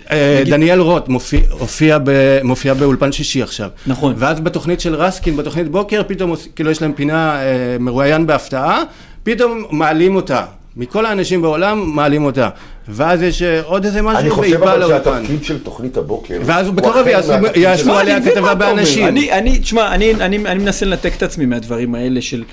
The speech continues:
Speaker 2: דניאל רוט פה, והיא פה, והיא פה, והיא פה. תשמע, הם כנראה יודעים את העבודה,
Speaker 1: אבל
Speaker 2: אה,
Speaker 1: אתם
Speaker 2: בקשת.
Speaker 1: הופכים, קשת הופכים ל-,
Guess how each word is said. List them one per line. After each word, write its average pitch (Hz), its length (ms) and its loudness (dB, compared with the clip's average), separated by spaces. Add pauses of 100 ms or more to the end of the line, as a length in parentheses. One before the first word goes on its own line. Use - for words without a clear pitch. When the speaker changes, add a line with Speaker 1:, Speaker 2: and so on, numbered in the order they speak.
(220)
Speaker 2:
דניאל 139 320 0
רוט 143 220 0
פה, 208 240 2
והיא 156 240 2
פה, 190 220 4
והיא 151 220 0
פה, 156 160 2
והיא 135 240 0
פה. 113 120 -8 (460)
תשמע, 214 360 0 (580)
הם 165 380 -4
כנראה 190 300 0
יודעים 226 200 2
את 226 80 -2
העבודה, 127 520 0
Speaker 1:
אבל 135 220 -2
Speaker 2:
אה, 156 60 0
Speaker 1:
אתם 165 140 2
Speaker 2:
בקשת. 160 80 0 (160)
Speaker 1:
הופכים, 247 140 0 (100)
קשת 190 280 -2
הופכים 196 440 -6
ל-, 139 140 -2